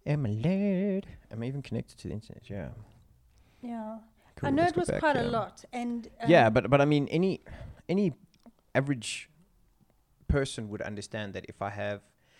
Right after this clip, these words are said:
Speaker 1: if my income is a thousand and I'm spending a thousand two hundred, I'm making a loss that year. And then the next year I need to make a, I need to back it up and back it up and back it up. And if you're planning on if we,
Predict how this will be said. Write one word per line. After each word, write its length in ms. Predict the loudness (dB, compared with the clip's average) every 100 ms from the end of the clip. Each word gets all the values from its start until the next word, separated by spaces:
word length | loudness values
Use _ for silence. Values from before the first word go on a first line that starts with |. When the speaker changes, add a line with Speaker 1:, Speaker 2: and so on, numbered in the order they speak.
| -20 -18
Speaker 1:
if 160 | -6
my 120 | -4
income 500 | -2 -2 2 0 0 -4
is 460 | -8 -8 -12 -18 _ _ _ _ _ _ _
a 60 | -12
thousand 600 | -2 0 2 0 -6 -12 -16 -20 _
and 300 | -8 -6 -8 -8
I'm 180 | -8 -6
spending 460 | -4 -4 -4 -6
a 40 | -6
thousand 520 | -4 -4 -6 -14 -20 -20 _ _
two 240 | -6 -2 0
hundred, 440 | 0 -4 -10 -12 -18 _ _
I'm 80 | -4
making 220 | -2 -2
a 60 | -4
loss 300 | -4 -4 -6
that 260 | -10 -10
year. 140 | -12 -10
And 80 | -6
then 120 | -6
the 60 | -4
next 320 | -4 -4 -2
year 80 | -4
I 40 |
need 120 | -2 -4
to 80 |
make 220 | -6 -6 -8
a, 40 | -14 _ _ -20 -20 -14
I 80 | -8
need 160 | -4 -4
to 80 | -6 _
back 200 | -8 -4
it 60 | -6
up 160 | -6 -10
and 140 | -8
back 200 | -8 -6
it 60 | -10
up 100 | -10
and 80 | -14
back 160 | -10
it 60 | -12
up. 120 | -14 _ -20 -18 -8
And 100 | -6
if 100 | -4
you're 80 |
planning 600 | 0 4 6 6 4 0 -4
on 320 | -4 -4 -8 -12 -10 -6
if 100 |
we, 40 | -2